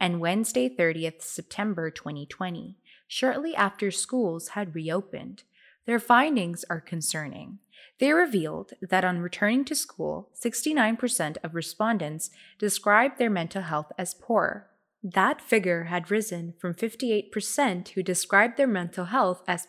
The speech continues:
poor before returning to school. Of concern, the report noted that only twenty-seven percent had had a one-to-one conversation with a teacher or another member of staff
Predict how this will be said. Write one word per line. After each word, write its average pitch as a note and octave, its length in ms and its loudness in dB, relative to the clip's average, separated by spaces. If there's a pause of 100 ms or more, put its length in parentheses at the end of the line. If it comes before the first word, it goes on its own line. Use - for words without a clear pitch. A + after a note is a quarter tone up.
poor A3 340 4
before E3+ 440 -2
returning E3 560 -6
to G#3 120 -10
school. D#3+ 560 -4 (220)
Of A3+ 160 -2
concern, D#3+ 560 -2
the E3+ 80 0
report F3 500 2
noted D#3+ 460 -4 (320)
that G3+ 140 4
only G#3 240 2
twenty-seven G3+ 720 0
percent E3 480 -2 (180)
had F3+ 100 2
had F#3+ 500 2
a G3 120 -2
one-to-one F3+ 720 0
conversation D#3+ 920 -4 (360)
with A3+ 180 0
a D#4 60 -2
teacher F3+ 600 -4
or E3+ 160 2
another F3+ 280 0
member D#3+ 440 0
of E3+ 80 -4
staff D#3 420 0